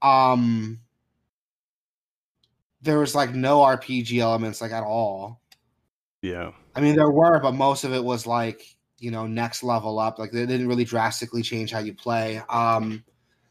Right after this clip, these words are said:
Speaker 1: and, and about, the, the worst part of it is the story wasn't great. <laughs> I mean, let's be honest. Nobody, <sighs> God, the first Mass Effect did not age that well gameplay-wise. The story's still, like,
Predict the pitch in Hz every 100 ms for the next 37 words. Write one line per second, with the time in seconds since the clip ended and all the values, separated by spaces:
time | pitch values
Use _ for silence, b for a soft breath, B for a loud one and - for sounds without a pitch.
0 | _ _ _ - 143 139 - 151 151 143
1 | 151 156 143 151 139 151 196 180 - 139
2 | 127 127 123 - 139 135 117 113 110 104
3 | 104 101 - _ - - 156 135 135 135
4 | - 139 127 127 120 113 - - _ _
5 | _ _ _ _ _ _ _ 131 143 151
6 | 147 151 - _ _ _ _ - 151 -
7 | 151 139 156 214 240 202 190 180 165 160
8 | - 139 143 147 139 127 131 123 127 117
9 | 117 120 120 117 110 104 104 113 117 151
10 | 147 135 - - 120 113 107 107